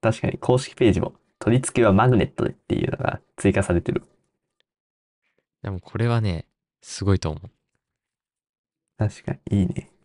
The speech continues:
Speaker 2: いや、なんでこのタイミングなのかっていうのはちょっと思うけどね。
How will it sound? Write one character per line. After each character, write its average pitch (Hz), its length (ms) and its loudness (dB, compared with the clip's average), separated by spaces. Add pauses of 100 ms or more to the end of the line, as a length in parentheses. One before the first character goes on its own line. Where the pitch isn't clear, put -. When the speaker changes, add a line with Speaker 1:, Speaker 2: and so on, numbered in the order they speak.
(1700)
Speaker 2:
い - 80 -8
や、 - 100 -12
な 113 140 -4
ん 190 280 -4
で 180 120 -6
こ - 160 -8
の 156 120 -4
タ 147 160 -2
イ - 20 0
ミ 139 140 -2
ン - 20 -4
グ 135 80 -4
な 131 100 0
の 110 100 -2
か - 100 -14
っ - 20 -18
て - 120 -6
い 87 40 -2
う - 20 -2
の - 20 -2
は 82 40 -4
ち - 80 -8
ょ - 20 -4
っ - 20 -16
と 85 100 -6
思 82 140 -6
う 71 60 -10
け - 120 -16
ど - 140 -20
ね。 - 80 -20